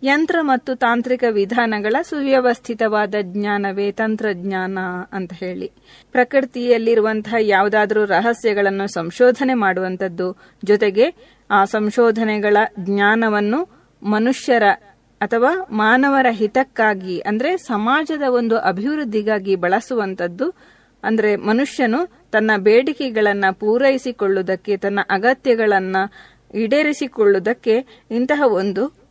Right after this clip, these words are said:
ವ್ಯವಸ್ಥೆಯನ್ನು ಹುಟ್ಟುಹಾಕಿರುವಂಥದ್ದು. ಅದೇ ತಂತ್ರಜ್ಞಾನದ ಮುಖ್ಯ ಗುರಿಯಾಗಿರುವುದು ಕೂಡ. ಹೊಸ ಹೊಸ ಸಂಶೋಧನೆಗಳನ್ನು ಮಾಡಿ ಮನುಷ್ಯನ ಹಿತಕ್ಕಾಗಿ ಮತ್ತು ಸಮಾಜದ ಅಭಿವೃದ್ಧಿಗಾಗಿ ಬಳಸ್ತಾ ಇರುವಂಥದ್ದು ತಂತ್ರಜ್ಞಾನದ ಮುಖ್ಯ ಗುರಿಯಾಗಿದೆ.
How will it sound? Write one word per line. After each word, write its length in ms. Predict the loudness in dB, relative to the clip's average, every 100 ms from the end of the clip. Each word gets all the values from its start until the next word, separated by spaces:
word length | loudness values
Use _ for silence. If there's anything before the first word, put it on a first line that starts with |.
| _ 0
ವ್ಯವಸ್ಥೆಯನ್ನು 680 | 2 2 0 0 0 0 -2
ಹುಟ್ಟುಹಾಕಿರುವಂಥದ್ದು. 1200 | -2 0 2 0 0 -4 -2 -4 -6 -4 -6
ಅದೇ 420 | -2 0 4 4 4
ತಂತ್ರಜ್ಞಾನದ 840 | -2 -4 -4 -4 -2 -2 -2 0 -2 -2 -12 _ -6
ಮುಖ್ಯ 440 | -4 -4 -2 0 0 -2 -4
ಗುರಿಯಾಗಿರುವುದು 840 | 0 2 4 2 2 -2 -2 -4
ಕೂಡ. 220 | -4 -4 -4 -6 -6
ಹೊಸ 180 | -2 0
ಹೊಸ 200 | 0 -2
ಸಂಶೋಧನೆಗಳನ್ನು 1000 | -2 -2 0 0 0 0 0 0 0 -2
ಮಾಡಿ 400 | 0 0 0 -2
ಮನುಷ್ಯನ 460 | -2 -4 -2 -2 0
ಹಿತಕ್ಕಾಗಿ 580 | -2 -2 -2 0 -2 -2
ಮತ್ತು 380 | -2 -4 -6 -10 _ -6 -2
ಸಮಾಜದ 460 | 2 2 0 2 2
ಅಭಿವೃದ್ಧಿಗಾಗಿ 800 | 2 2 2 2 2 2 0 -2 -2
ಬಳಸ್ತಾ 480 | 0 0 0 0
ಇರುವಂಥದ್ದು 640 | 2 2 0 -2 -4 -4 -2
ತಂತ್ರಜ್ಞಾನದ 800 | 0 -2 -2 -4 -2 -2 -2 -2 -2 -4 -16 _
ಮುಖ್ಯ 380 | -4 -2 0 0
ಗುರಿಯಾಗಿದೆ. 920 | 2 0 2 0 -2 -6 -4 -6 -10